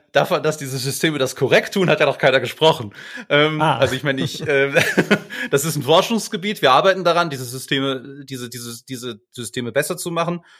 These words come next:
Speaker 1: Und ich find's sehr spannend zu überlegen, welche Eigenschaften von dem, was wir ja schon wissen über Emotionen, kann man in automatische Systeme zu, überführen. Allein dieser Prozess ist ja interessant, die, nämlich sich zu überlegen, wie kann man solche Theorien aus der Psychologie nehmen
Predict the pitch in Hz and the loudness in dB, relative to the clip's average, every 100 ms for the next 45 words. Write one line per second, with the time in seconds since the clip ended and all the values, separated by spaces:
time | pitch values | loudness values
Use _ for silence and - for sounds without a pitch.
0 | _ - 131 139 131 135 127 - 127 143 | _ -10 -8 -4 -2 0 0 0 0 0
1 | 139 - 139 123 120 139 143 120 135 143 | -4 -6 -4 -2 0 0 0 -2 -2 -2
2 | 131 156 - 139 - 131 113 120 156 135 | -2 -2 0 -2 -2 -10 -8 -4 -4 -4
3 | - 120 113 110 110 190 170 135 123 123 | -2 -4 -4 -6 -6 -4 -2 0 0 -2
4 | 123 131 127 135 - - 135 131 127 117 | -6 -4 -6 -6 -14 -4 -2 -2 -6 -8
5 | 120 110 - 110 104 - 120 104 - _ | -6 -8 -8 -12 -10 -6 -6 -8 -16 _
6 | - 113 107 120 101 - - 117 143 151 | -16 -14 -10 -8 -10 -12 -10 -2 0 0
7 | 151 - 143 - 160 160 135 120 98 101 | -2 -2 -4 -2 -4 -6 -6 -6 -6 -8
8 | 113 - 90 87 _ _ _ - 131 143 | -10 -10 -10 -14 _ _ _ -20 -18 -20
9 | 143 127 123 120 131 - 151 127 123 143 | -12 -8 -8 -8 -12 -6 -2 0 2 0
10 | 147 143 - _ 135 147 - 151 165 147 | -2 -6 -10 _ -10 -6 -4 -2 0 0
11 | 143 135 - 123 127 - 143 131 107 151 | -2 -8 -8 -8 -6 -6 -2 -2 -2 -4
12 | 175 143 - 117 123 123 120 113 117 113 | -2 -2 -4 -10 -10 -8 -8 -8 -8 -4
13 | 135 170 170 160 160 | -2 0 0 -2 -4